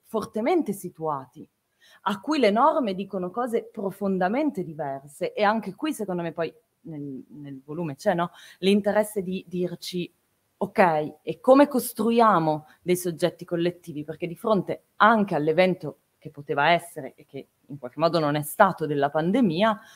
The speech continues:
poi ha detto cose diverse, ha soggettività diverse, ha posizioni specifiche dentro cui la pandemia ci colpiva, e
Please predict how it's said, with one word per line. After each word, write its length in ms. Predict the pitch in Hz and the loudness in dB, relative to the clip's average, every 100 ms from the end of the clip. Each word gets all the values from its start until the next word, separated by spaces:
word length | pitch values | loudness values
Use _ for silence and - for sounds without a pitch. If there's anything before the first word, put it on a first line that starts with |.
| _ - | _ -2
poi 380 | 175 240 220 - _ _ _ - | 6 6 4 -8 _ _ _ -2
ha 80 | 170 | 2
detto 420 | 196 220 - 202 | 4 2 2 -2
cose 300 | 202 190 165 | 2 2 2
diverse, 840 | 202 208 170 240 247 - 185 160 _ _ _ - | 4 8 8 6 0 -4 -2 -2 _ _ _ 2
ha 280 | 190 190 - | 2 2 -4
soggettività 800 | - 175 143 151 160 151 165 214 | -8 -8 -8 -12 -12 -10 -4 0
diverse, 840 | 247 180 220 240 - - 160 - | 6 6 6 0 -10 -8 -8 -6
ha 360 | 147 160 - _ | -6 -4 -6 _
posizioni 760 | 180 151 147 - - 254 247 180 | -10 -10 -12 -14 0 2 4 2
specifiche 880 | - 165 - 180 170 165 165 147 _ _ _ | -2 -12 -10 -10 -10 -10 -8 -8 _ _ _
dentro 420 | 156 170 170 165 | -4 -2 -2 -8
cui 240 | - 170 160 | -6 -4 0
la 140 | 170 | 0
pandemia 460 | 160 160 160 160 156 | 2 -2 -2 -4 -6
ci 160 | - | -8
colpiva, 680 | - 147 - 147 139 139 - | -10 -10 -10 -10 -6 -6 -4
e 280 | - 190 - | 2 2 0